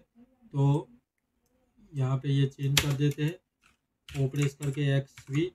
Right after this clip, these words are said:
करके बैक track। फिर यहाँ पे आएंगे तो इसका तो साथ में ही रहेगा क्योंकि close object है, तो बराबर है, इसको भी एक्स वी करके एक बार back track कर देते हैं, ताकि सभी रन का हम back track कर रहे थे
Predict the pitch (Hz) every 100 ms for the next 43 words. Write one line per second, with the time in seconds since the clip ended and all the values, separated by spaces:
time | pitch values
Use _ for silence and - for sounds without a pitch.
0 | _ _ _ _ 139 127 160 190 - 135
1 | 131 - 139 151 - - _ _ _ -
2 | _ _ _ _ _ _ 226 226 _ -
3 | - _ _ _ _ _ _ _ _ -
4 | - _ - 139 135 135 131 139 156 147
5 | 147 147 156 - 131 - 143 143 139 135
6 | 135 151 151 151 156 147 143 143 147 147
7 | 147 131 147 147 156 - _ 131 131 135
8 | 135 147 156 - - 226 - 131 - 139
9 | 147 143 131 - 151 151 139 160 151 131
10 | 156 147 131 127 143 147 - 127 120 120
11 | 120 120 131 135 147 151 143 - 143 151
12 | 151 151 156 151 139 - 156 - 160 156
13 | 143 131